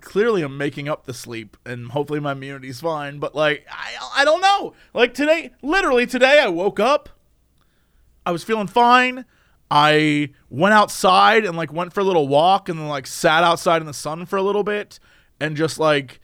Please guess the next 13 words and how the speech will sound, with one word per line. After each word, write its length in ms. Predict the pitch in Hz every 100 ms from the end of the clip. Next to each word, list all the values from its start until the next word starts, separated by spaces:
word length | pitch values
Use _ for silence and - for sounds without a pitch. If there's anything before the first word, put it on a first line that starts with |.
| _ _ _
played 540 | - 180 180 185 180 - _
crappy 360 | - 170 170 185
games 340 | 147 165 180
on 40 | 165
my 100 | 139
phone 420 | - 156 160 175
in 200 | 160 156
the 80 | 143
sun 460 | - 151 147 180
just 260 | 135 151 -
to 60 | 151
get 120 | 147
some, 120 | 165